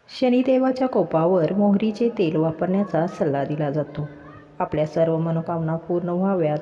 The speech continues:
असे सर्वांनाच वाटत असते. देवाला दिवा लावण्यासाठी आपण तेलाचा वापर करतो. शनिवारी दिवा लावताना मोहरीच्या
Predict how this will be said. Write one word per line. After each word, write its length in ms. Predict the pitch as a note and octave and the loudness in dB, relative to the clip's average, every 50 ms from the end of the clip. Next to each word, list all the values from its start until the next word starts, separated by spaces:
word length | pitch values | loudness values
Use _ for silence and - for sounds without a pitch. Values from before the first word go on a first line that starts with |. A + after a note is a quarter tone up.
| - - | -4 -6
असे 240 | - G#3 - B3+ B3 | -6 -2 0 0 0
सर्वांनाच 680 | B3 - - G#3+ - C#3 - C#3+ C#3+ D3+ D#3+ D#3+ - - | 0 0 0 0 0 0 -2 -4 -4 -4 -6 -6 -2 -2
वाटत 360 | G3+ G3+ G3 - D3+ - - | 0 0 0 -4 -6 -6 -8
असते. 440 | D3+ - - - - D#3 D#3 D#3 D#3 - - - - - - - - - - - - - | -10 -10 -10 -6 -4 -4 -4 -4 -8 -10 -16 -20 -20 -20 -20 -20 -20 -20 -20 -14 -8 -4
देवाला 380 | F#3 F3+ E3+ E3 D#3+ D#3 D#3 | -2 0 0 2 2 0 0
दिवा 280 | D#3 D#3 D#3 D#3 D#3 D3+ | 0 0 0 0 0 0
लावण्यासाठी 680 | D#3 E3 F3+ F3+ F#3 E3 - B3 A#3+ - G#3+ F#3+ F#3 F#3 | 0 0 -2 -2 -4 -4 -4 -6 -4 -2 -2 -2 0 0
आपण 320 | - - - - A#3 A3+ | -2 -2 -2 0 -2 0
तेलाचा 500 | A3+ - G#3+ F3+ - D#3 D#3 - D3 C#3+ | 0 0 -2 0 -2 -4 -4 -4 -4 -2
वापर 320 | C#3 C3+ C3 - - D3 - | -2 -2 -2 -4 -4 -6 -6
करतो. 460 | - - D3+ - - - D#3+ D3+ C#3 - - - - - - - - - - - - - - - - | -6 -8 -8 -8 -6 -6 -6 -6 -6 -8 -16 -20 -20 -20 -20 -20 -20 -20 -20 -20 -20 -20 -20 -8 -2
शनिवारी 460 | C#4+ C#4 C4+ C#4 C#4 C#4 C#4 C#4 C#4 | 0 0 2 2 2 2 2 2 2
दिवा 280 | C4 A#3+ G3 D#3 D3+ D#3 | 0 0 0 0 0 2
लावताना 540 | D#3 D3+ D#3 D3+ - A3+ A3+ G#3+ F#3 D#3+ E3 | 0 0 0 -2 -2 -2 -2 0 0 0 0
मोहरीच्या 540 | F3+ F#3+ G3 G3 G3+ G3+ G#3 G3 - A3 | 0 2 2 2 2 2 0 -2 -2 -4